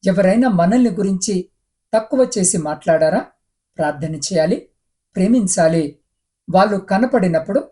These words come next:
ముఖము తిప్పుకొని వెళ్ళిపోకూడదు. వాళ్ళు మనకు ఎదురుపడినప్పుడు మనము మనలో ఉన్నటువంటి ఆ కోపభావమంతా మన ముఖములో చూపించకూడదు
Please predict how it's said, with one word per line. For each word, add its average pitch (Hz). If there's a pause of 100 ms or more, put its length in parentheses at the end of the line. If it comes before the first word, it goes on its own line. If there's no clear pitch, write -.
(480)
ముఖము 214
తిప్పుకొని 180
వెళ్ళిపోకూడదు. 160 (500)
వాళ్ళు 233
మనకు 208 (240)
ఎదురుపడినప్పుడు 180 (600)
మనము 240 (480)
మనలో 254
ఉన్నటువంటి 180 (380)
ఆ 185
కోపభావమంతా 185 (580)
మన 190
ముఖములో 180
చూపించకూడదు 165